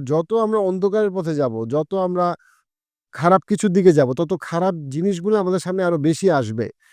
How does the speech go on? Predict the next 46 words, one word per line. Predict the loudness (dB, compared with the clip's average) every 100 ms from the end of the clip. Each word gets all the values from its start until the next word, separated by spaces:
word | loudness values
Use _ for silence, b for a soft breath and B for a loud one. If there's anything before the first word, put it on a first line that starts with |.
| b b
এবং | 0 0 0
তত | -2 -2 -4
খারাপ | -4 -4 -2
জিনিসগুলাই | -2 -2 -2 0 0 0
আপনার | -2 -2 -4 -6 _ _ _
সামনে | -6 -2 2 2
আরো | 0 -2
বেশি | -2 -4
বেশি | -4 -6
আপনার | -6 -6
সামনে | -4 -2
আসবে। | -2 -2 -4
আপনি | 0 0 2 0
YouTube-এ, | -2 -4 -4 -4 b b
এটা | -6 -4
সহজ | 0 2 4
এক্সাম্পল, | 4 4 2
আপনি | 0 0
YouTube-এ | -2 0 2 4
যত | 4 2
বেশি | 0 0 -4
ইসলামিক | -4 -2 -2 0
কথা | 0 0
শুনবেন, | 0 0 0
দেখবেন | 0 0 0
আরো | 2 4
ইসলামিক | 2 -2 -2 -2
কথা | -4 -4
আপনার | -6 -4
সামনে | -4 -2 -2
আসবে | -4 -10 -8
YouTube-এর | -6 -4 -4 -4
সার্চে। | -6 -8 -14 -18 _ b b
আর | 0
আপনি | 0 2 2
যত | 2 2 0 -2 B B
খারাপ | -4 2 2 2
কিছু | -2 0
দেখবেন, | 2 2 2
তত | 0 -2
খারাপ | -2 0 2
জিনিস | 0 -2 -2
আপনার | -2 -2
YouTube-এর | 0 0 -2
সার্চে | -4 -6 -4
আসবে। | -6 -8